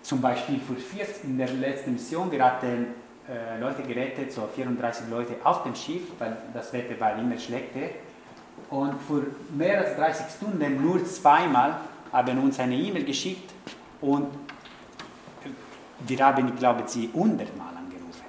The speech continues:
oder so. Okay? Das ist, die sind die Nummer. Nicht nur, sie spielen auch mit uns, weil, äh, vor zwei, wir sind auch in Malta basiert, so deswegen sie haben uns auch nicht so nett. Aber, äh,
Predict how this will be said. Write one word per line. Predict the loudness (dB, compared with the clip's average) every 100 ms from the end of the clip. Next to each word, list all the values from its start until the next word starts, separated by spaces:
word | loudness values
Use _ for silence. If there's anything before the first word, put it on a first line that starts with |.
| -16
oder | -14
so. | -14 -14 -16 -20 -14 -12
Okay? | -4 -2 -2 -4 -12 -16 -20 -20 -10
Das | -6 -6
ist, | -6 -4
die |
sind | -4 -4 -4
die |
Nummer. | -6 -8 -10 -12 -16 -20 -20 -18 -20 -20 -20 -6
Nicht | 0 0 2
nur, | 2 2 0 -6
sie | -6
spielen | -6 -8 -6 -2 0
auch | -2 -4
mit | -6 -4 -2
uns, | -2 -4 -10 -14 -18 -20 -20 -20 -20 -18 -2
weil, | 2 2 4
äh, | 4 4 2 -2 -10 -16 -18 -10
vor | 0 2 2
zwei, | 4 6 6 4 0 -4 -4
wir | -4
sind | 0 4
auch | 4
in | 4
Malta | 4 4 2
basiert, | -6 -8 -10 -10
so | -8 -6 -6 -6
deswegen | -4 -2 -2 -2
sie | 0
haben | 0 -2 -6
uns | -6 -4
auch | -4 -4
nicht | -10 -10
so | -8 -6 -6 -8 -10
nett. | -12 -12 -18 -20 -20 -20 -4
Aber, | -2 0 0 -2 -6 -14 -16 -4
äh, | 0 4 4